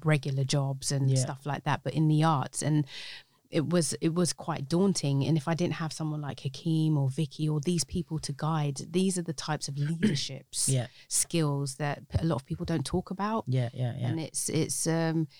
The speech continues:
Speaker 1: it's more personable kind of way of guidance, which I think is really needed.
Speaker 2: Yeah, and I think that, like, the human element and the kind of networking is
Speaker 1: Mm.
Speaker 2: such an important thing, but also such a misunderstood thing. And, like,
Speaker 1: Yeah.
Speaker 2: I've, I think I've spoke about this before, but, like,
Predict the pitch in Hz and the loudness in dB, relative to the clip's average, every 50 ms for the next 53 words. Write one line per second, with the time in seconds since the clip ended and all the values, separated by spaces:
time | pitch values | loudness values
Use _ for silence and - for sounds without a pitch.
0 | _ - - - - - 185 185 196 190 190 185 185 180 185 180 175 170 - - | _ -6 -4 -4 0 2 4 4 6 6 6 6 6 6 4 2 0 -2 -6 -10
1 | - - 196 185 180 - - - 165 143 135 143 139 139 139 135 - - 156 151 | -2 2 2 4 4 4 2 2 2 0 0 0 -2 -2 -2 -4 -6 -6 -2 -2
2 | 147 147 143 139 147 156 151 143 147 143 139 135 135 - 143 139 143 143 139 135 | 0 0 -2 -2 -2 -4 -2 -2 -2 -2 -4 -4 -6 -6 -4 -4 -2 -2 -4 -4
3 | 131 127 - - - 151 151 - - 135 131 - 147 139 - 143 135 165 151 147 | -6 -6 -6 -6 -8 -8 -8 -6 -6 -6 -6 -6 -8 -8 -6 -8 -8 -6 -6 -4
4 | 139 143 143 143 143 143 139 135 139 - - - - - - _ _ - 170 180 | -4 -4 -4 -2 -2 -4 -4 -6 -10 -14 -14 -16 -20 -20 -20 _ _ 2 6 6
5 | 180 165 127 160 175 180 - - 196 175 147 160 160 151 - 151 151 151 143 - | 6 6 6 6 6 6 6 6 4 4 6 6 4 4 4 4 2 2 2 2
6 | 139 135 139 131 - - 170 165 156 147 143 123 131 139 139 135 127 123 120 117 | 0 2 2 2 2 2 2 4 6 6 4 4 6 6 6 6 6 6 4 2
7 | - 120 120 117 120 120 120 - 117 117 113 135 131 135 135 123 123 117 - 107 | 2 2 2 2 2 2 2 0 -2 0 2 4 4 4 4 2 0 0 0 -2
8 | 101 120 175 170 175 170 151 143 143 151 147 135 - - 139 135 - - 151 139 | -2 0 0 2 4 4 4 4 4 4 2 2 4 4 4 6 8 6 6 6
9 | 123 127 117 - - 135 131 131 127 107 123 131 - 127 120 - 127 131 131 131 | 4 2 0 -2 -2 0 0 2 0 0 -2 -4 -4 -4 -4 -4 -4 -2 -2 -2
10 | 131 131 - 131 131 131 131 - 151 147 135 135 - 151 156 175 175 151 139 139 | -2 -2 -4 -4 -6 -6 -4 -2 -2 -2 0 2 2 4 6 6 6 6 6 8
11 | 131 127 123 135 131 131 - - - 117 - - _ _ 135 147 135 - 139 120 | 6 6 4 2 -4 -8 -10 -12 -12 -14 -14 -14 _ _ 0 0 0 0 -2 -2
12 | 117 123 - 156 147 131 123 - - 135 131 - 107 - - - - 131 127 - | -2 -2 -2 0 0 0 0 0 0 -2 -2 -2 -6 -8 -8 -6 -6 -6 0 0
13 | 127 110 120 120 127 127 127 - | 2 4 4 4 4 2 2 0